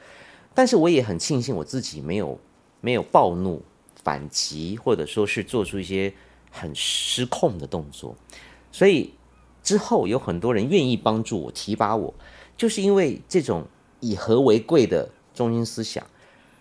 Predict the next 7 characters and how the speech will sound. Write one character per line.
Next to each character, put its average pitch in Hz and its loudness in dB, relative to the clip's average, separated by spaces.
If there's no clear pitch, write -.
那 185 6
他 - 0
去 190 -4
见 165 6
证 113 4
了 71 -6
我 82 -4